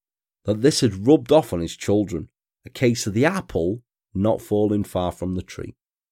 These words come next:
Each of them deserved the discomfort, well, if you've got any shred of humanity in you, of course, each of them deserved the discomfort that must come with knowing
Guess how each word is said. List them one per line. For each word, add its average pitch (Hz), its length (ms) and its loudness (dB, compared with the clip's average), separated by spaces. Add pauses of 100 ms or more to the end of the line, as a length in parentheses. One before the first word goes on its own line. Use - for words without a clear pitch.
(680)
Each 202 380 2
of 180 60 0
them 110 180 4
deserved 131 480 4
the 127 80 2
discomfort, 131 720 0 (220)
well, 101 140 0
if - 180 -2
you've 104 160 -4
got 95 180 0
any 135 220 4
shred 120 340 0
of 104 120 -2
humanity 113 640 2
in 127 120 4
you, 107 160 2
of 98 140 0
course, 131 580 0 (400)
each 190 280 2
of 190 60 -4
them 165 200 4 (100)
deserved 139 480 4
the 117 80 0
discomfort 113 760 0
that 95 120 -2
must 127 400 -2
come 226 280 2
with 123 160 0
knowing 113 520 0